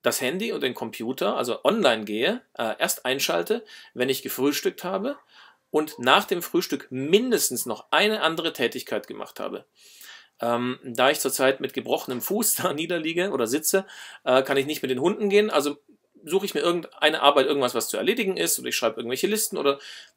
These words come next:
irgendetwas anderes wird es ja zu tun geben, was nichts mit online und digital zu tun hat. Und wenn ich das gemacht habe,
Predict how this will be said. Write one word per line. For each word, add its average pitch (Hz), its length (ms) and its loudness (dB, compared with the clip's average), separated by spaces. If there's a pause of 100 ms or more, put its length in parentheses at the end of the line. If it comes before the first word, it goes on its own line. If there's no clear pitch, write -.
irgendetwas 240 440 4
anderes 160 320 4
wird 135 160 2
es - 80 -2
ja 113 100 0
zu - 120 -8
tun 170 260 -4
geben, 220 320 -2 (220)
was - 200 0
nichts 185 400 0
mit 214 140 0
online 151 340 4
und 131 80 -4
digital 120 420 -4
zu - 120 -8
tun 107 240 -12
hat. - 220 -14 (1300)
Und 127 140 -4
wenn 117 80 2
ich 120 100 -2
das 190 200 2
gemacht - 320 0
habe, 208 280 0